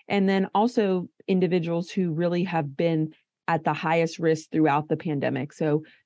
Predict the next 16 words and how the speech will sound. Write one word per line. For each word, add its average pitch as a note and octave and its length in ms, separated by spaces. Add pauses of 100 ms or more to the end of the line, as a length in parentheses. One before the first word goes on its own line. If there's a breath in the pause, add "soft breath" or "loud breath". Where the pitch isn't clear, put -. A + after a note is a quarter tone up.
those E3+ 340
who E3 200
are, C#3+ 420
are D3 220
older, E3 560 (260 soft breath)
those D#3+ 360
who D#3+ 200
live D#3+ 640
in, D3+ 460 (160)
uh, C#3+ 220 (120)
congregate D#3 560 (140)
care D#3+ 240
settings D#3+ 480
like C#3 240
nursing D3 420
homes, F3 460